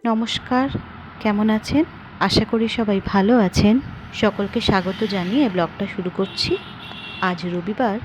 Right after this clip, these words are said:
যাচ্ছি দিদির শ্বশুরবাড়ি। শাশুড়ি মা, আমি, রাহুল, আমরা তিনজনই যাচ্ছি। আমরা এখন মিষ্টির দোকানে এসেছি মিষ্টি নিতে। দোকানের নাম মহামায়া মিষ্টান্ন ভাণ্ডার, সন্তোষপুর মোড়ে।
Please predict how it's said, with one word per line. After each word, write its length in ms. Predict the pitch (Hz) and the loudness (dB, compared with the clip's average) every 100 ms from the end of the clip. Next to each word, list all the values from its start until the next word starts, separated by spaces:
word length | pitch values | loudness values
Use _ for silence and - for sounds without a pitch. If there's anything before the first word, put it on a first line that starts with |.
| - | -4
যাচ্ছি 460 | 175 139 - - 226 | -2 -2 -6 -6 -2
দিদির 260 | 185 220 | -2 -4
শ্বশুরবাড়ি। 680 | - - 175 180 156 151 - - - _ | -4 -4 -2 0 0 -2 -2 -6 -12 _
শাশুড়ি 540 | - 208 185 - 233 240 | -4 -2 0 0 2 2
মা, 240 | 196 208 - _ - | 0 -4 -8 _ 0
আমি, 340 | 180 175 240 - _ 180 | 2 2 -2 -6 _ 2
রাহুল, 480 | 180 151 170 156 - 190 | 2 4 0 -2 -2 0
আমরা 240 | 185 214 | 4 2
তিনজনই 500 | 214 175 165 185 226 | 2 2 2 4 4
যাচ্ছি। 480 | 175 147 - - 165 _ _ - | 4 2 -2 -4 -4 _ _ 2
আমরা 380 | 220 214 254 240 | 4 4 4 2
এখন 280 | - 285 | 2 0
মিষ্টির 420 | 233 208 - 240 208 | 2 -2 -4 -2 0
দোকানে 340 | 226 240 214 | 2 2 0
এসেছি 380 | 196 208 - 269 | 0 -2 -2 0
মিষ্টি 400 | 202 180 - 202 | 0 -2 -2 -2
নিতে। 340 | 196 - 285 - - - | -2 2 0 0 -10 -4
দোকানের 460 | 190 220 226 226 240 | 0 2 4 2 2
নাম 260 | 220 240 220 | 0 0 -2
মহামায়া 500 | 190 220 220 226 226 | -2 -2 0 0 -2
মিষ্টান্ন 520 | 196 - 214 202 202 | -2 0 0 0 -2
ভাণ্ডার, 480 | 175 170 160 175 226 - - | 0 0 2 0 0 -4 -4
সন্তোষপুর 760 | - 190 180 208 - - 208 | 0 0 2 0 0 2 2
মোড়ে। 340 | 180 165 160 | 4 2 2